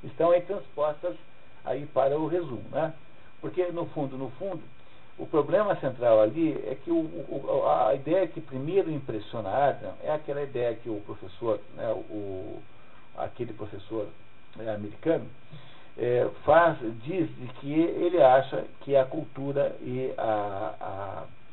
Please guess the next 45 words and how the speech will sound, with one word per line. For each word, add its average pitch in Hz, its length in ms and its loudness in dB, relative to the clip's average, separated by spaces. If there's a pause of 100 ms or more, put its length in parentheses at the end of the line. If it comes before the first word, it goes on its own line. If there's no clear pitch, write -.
(320)
a, - 60 -6
a 110 60 -2
civilização 113 640 -2
não 170 200 2
são 165 220 2
a 160 40 2
mesma 160 260 -2
coisa. 117 400 -2
Quer - 80 -12
dizer, 104 340 -8 (480)
aquela 175 320 4
ideia 147 300 4
de 127 80 -8
que 120 100 -10
possa 151 360 2
haver 139 220 -4
uma 131 200 -2
separação 135 800 0 (100)
entre 117 220 -8
a - 20 -4
cultura 117 380 -4
e 110 40 0
a - 40 -2
civilização, 123 720 -6 (760)
e 131 80 -10
que 135 160 0
a 135 80 6
cultura 151 480 6 (240)
pode 139 320 8 (180)
morrer 131 440 -2
sozinha, 110 680 -4
porque - 240 -2
ela 131 260 10
não, 120 220 -4
ela 127 180 0
não, 123 220 -4
ela 123 160 -2
não 127 80 0
há 131 80 4
nenhuma 160 300 2
garantia 131 540 4
que - 100 -4
ela 123 140 4
permaneça 110 520 -4
viva. 123 340 -6